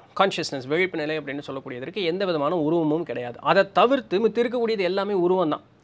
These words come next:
ஒண்ணா உருவாக்கப்பட்டிருக்கணும், இல்ல தானா உருவாயிருக்கணும். எல்லாமே பருப்பொருள்.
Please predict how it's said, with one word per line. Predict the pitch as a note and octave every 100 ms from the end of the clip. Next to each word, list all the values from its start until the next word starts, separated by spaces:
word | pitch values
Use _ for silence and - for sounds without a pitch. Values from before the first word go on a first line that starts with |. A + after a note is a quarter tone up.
| - - - D3
ஒண்ணா | E3 B3 G3+
உருவாக்கப்பட்டிருக்கணும், | G3+ B3+ C4 A3+ G3+ F3+ E3+ A#3+ A#3+
இல்ல | A3 F#3
தானா | G#3+ A3+ F#3
உருவாயிருக்கணும். | F#3 E3+ D3+ C#3 D3
எல்லாமே | G3 F#3 A3+ D4+ - _ A3
பருப்பொருள். | C4+ G#3+ F#3+ B2